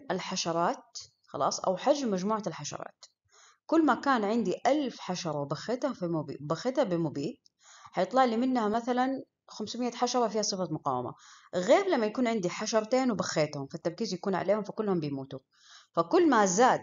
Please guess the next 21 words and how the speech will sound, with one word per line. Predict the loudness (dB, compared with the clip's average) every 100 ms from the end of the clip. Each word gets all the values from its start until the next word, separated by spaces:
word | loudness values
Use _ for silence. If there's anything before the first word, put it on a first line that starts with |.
| 0
السايز | 0 2 4 6 4 0 -8
حق | -10 0 0 0 -4
الانسكت | -4 -2 -2 -4 -4 -2
جروب، | 0 0 -4 _ _
كل | 0 2
ما | 2
كان | 0 0 0
عندي | 0 -2
صفات | -2 -2 0 0 0
مقاومة | -2 0 0 0 -2 -4 -20 -18 -6
أو | -6
حشرات | -2 0 2 0 -4
بتطلع | -6 -4 -2 -2 -2
فيها | -2 -2
صفة | -2 -4 -4
مقاومة | -2 -2 -2
أكثر. | -6 -14 -20 _ _ _ _ _ _ _ _ _ _ _
أوكي؟ | -6 -2 -2 -4 -18 -20 -20 0
Reproductive | 2 6 6 8 6 4 -2 -2 -12 _ 2
competency، | 4 2 2 2 0 -4 -8
بمعنى | -6 0 2 4 2 0 -4